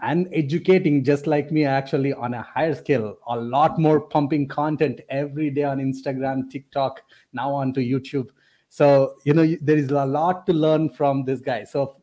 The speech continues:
first of all, Mandeep, thank you so much for your time, man. I really appreciate for being here. Uh, you know, not only me, my audience is gonna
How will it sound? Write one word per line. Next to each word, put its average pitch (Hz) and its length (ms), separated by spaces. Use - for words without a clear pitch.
first 180 240
of 190 160
all, 156 400
Mandeep, 151 600
thank 143 240
you 156 80
so 151 200
much 147 200
for 147 100
your 139 140
time, 135 280
man. 127 320
I 120 140
really 147 340
appreciate 143 580
for 127 140
being 139 260
here. 151 320
Uh, 117 280
you 131 120
know, 139 180
not 139 360
only 165 200
me, 156 240
my 139 140
audience 143 340
is 147 60
gonna 135 360